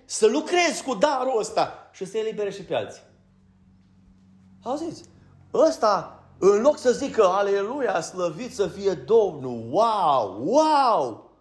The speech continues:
În sfârșit, Andrei e pe calea bună, mă.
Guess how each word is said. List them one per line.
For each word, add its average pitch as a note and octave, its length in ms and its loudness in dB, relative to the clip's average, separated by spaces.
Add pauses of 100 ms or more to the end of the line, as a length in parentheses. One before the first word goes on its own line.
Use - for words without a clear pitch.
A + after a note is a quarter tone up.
(540)
În E4+ 200 -2
sfârșit, D4 640 -4
Andrei C4+ 680 0 (200)
e B3 160 -6
pe A3 200 2
calea D#4 420 0
bună, A#3+ 240 4
mă. F#3+ 200 0